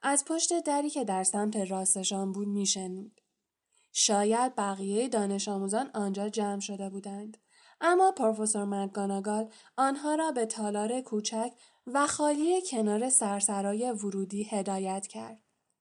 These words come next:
همه در تالار جمع شدند و به ناچار نزدیک به هم ایستادند. همه با نگرانی به اطرافشان نگاه می‌کردند. پروفسور مک‌گوناگال گفت:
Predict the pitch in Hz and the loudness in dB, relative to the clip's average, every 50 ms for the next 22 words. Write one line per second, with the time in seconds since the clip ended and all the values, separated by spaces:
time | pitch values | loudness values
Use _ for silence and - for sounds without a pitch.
0 | _ _ _ _ _ _ _ _ - - 269 269 269 262 262 277 294 302 294 233 | _ _ _ _ _ _ _ _ -12 -6 -2 0 0 2 2 2 2 4 4 4
1 | 202 196 202 202 - 208 202 202 196 202 208 220 214 - 226 226 240 262 294 - | 2 2 0 -2 -2 -2 -2 0 0 0 0 0 -2 -2 -2 -2 -2 -2 -2 -2
2 | 311 311 311 311 330 320 - - - - - _ 277 277 277 262 294 294 294 294 | -2 0 0 0 0 -2 -4 -8 -18 -20 -12 _ 0 0 2 4 4 4 4 2
3 | 294 285 285 - 320 320 349 359 320 254 226 202 202 196 220 220 226 - - 208 | 2 2 0 0 0 0 2 2 2 2 2 0 0 0 -2 -2 -2 -2 -2 -2
4 | 196 196 190 196 202 208 196 185 - - - 208 196 196 196 202 202 208 214 214 | -2 -2 -2 -4 -4 -6 -2 2 2 4 4 2 0 -4 -6 -8 -8 -10 -10 -12
5 | 220 - - _ _ _ _ _ _ _ - - - _ - - 220 202 196 196 | -14 -20 -20 _ _ _ _ _ _ _ -20 -20 -20 _ -8 -4 0 0 2 2
6 | 202 214 254 254 269 240 226 202 202 196 196 196 190 190 190 196 190 190 202 226 | 2 0 0 2 2 2 2 2 2 0 0 -2 -2 -2 -2 -2 -2 -2 -2 -2
7 | 226 214 196 190 190 185 - 202 190 196 196 185 - 196 190 190 190 190 190 190 | -2 -2 -2 -2 -2 -4 -4 -6 -6 -6 -6 -6 -6 -6 -6 -6 -6 -6 -6 -6
8 | 190 196 196 190 190 202 202 190 190 190 185 190 185 190 214 220 214 - _ _ | -6 -6 -6 -8 -8 -8 -8 -8 -8 -8 -8 -8 -10 -10 -12 -14 -16 -20 _ _
9 | _ _ _ _ _ - _ _ _ - 226 220 220 226 226 220 220 208 208 202 | _ _ _ _ _ -20 _ _ _ 2 4 4 4 4 2 2 2 2 2 0
10 | 202 202 208 - 202 202 202 196 208 214 226 233 233 254 247 254 269 294 302 - | 0 -2 -2 0 0 0 0 0 0 0 0 0 0 -2 -2 0 0 0 -2 -2
11 | - - | -8 -16